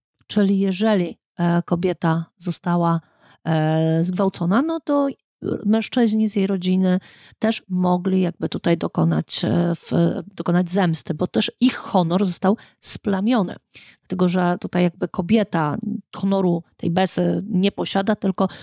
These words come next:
to przechodzi na ojca, na męża, czyli to już, to już jest, e,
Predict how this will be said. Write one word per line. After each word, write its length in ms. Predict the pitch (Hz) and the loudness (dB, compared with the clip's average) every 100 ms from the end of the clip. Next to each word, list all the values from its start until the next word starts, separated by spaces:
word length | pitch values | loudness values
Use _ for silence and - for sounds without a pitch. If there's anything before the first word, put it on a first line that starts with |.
| - | -6
to 120 | - | -4
przechodzi 580 | 233 - 196 180 175 180 - 214 | -4 -2 0 0 0 -2 -2 -2
na 120 | 240 | 0
ojca, 360 | 196 185 - 190 - | 0 -2 0 -4 -2
na 160 | 185 220 | -2 2
męża, 400 | 214 170 160 - | 2 2 -2 -4
czyli 180 | - | -4
to 120 | 170 180 | 0 0
już, 120 | 180 | 0
to 100 | 185 | 0
już 160 | 175 - - - - | -2 -6 -16 -16 -2
jest, 360 | 180 175 - 180 | 0 0 -2 -2
e, 180 | 170 | 0